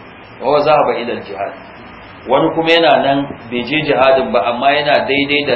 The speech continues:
ladan wanda ya je jihadi. Wani haka manzo Allah sallallahu alaihi wasallam yake, misali yake cewa, ah, "Inna rijalan bil madinati," ko tarakna ko khalafna rijalan bil madinati, yace wallahi mun bar wasu mutane a Madina mun fito jihadi.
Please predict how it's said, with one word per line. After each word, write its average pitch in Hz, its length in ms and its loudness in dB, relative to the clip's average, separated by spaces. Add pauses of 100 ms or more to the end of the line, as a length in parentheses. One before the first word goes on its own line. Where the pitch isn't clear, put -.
ladan 123 320 2
wanda 127 240 -2
ya 110 80 -2
je 113 160 -6
jihadi. 98 460 -8 (1200)
Wani 139 240 0
haka 147 240 2
manzo 117 240 -2
Allah 123 160 0
sallallahu 110 320 0
alaihi 104 160 -4
wasallam 107 340 -8
yake, 104 280 -10 (500)
misali 120 480 0
yake 110 240 -8
cewa, 113 400 -2 (400)
ah, 104 480 -2 (1400)
"Inna 139 240 0
rijalan 120 560 2
bil 110 160 -4
madinati," 117 640 -4 (240)
ko 127 160 -4
tarakna 123 560 0
ko 127 80 -2
khalafna 127 800 0 (240)
rijalan 123 640 2
bil 120 160 -4
madinati, 117 640 -4
yace 123 160 -8
wallahi 120 400 0
mun 120 240 -4
bar 120 80 4
wasu 123 320 0
mutane 117 320 -2
a 110 160 -4
Madina 107 320 -6
mun 110 160 -6
fito 113 320 -8
jihadi. 110 480 -2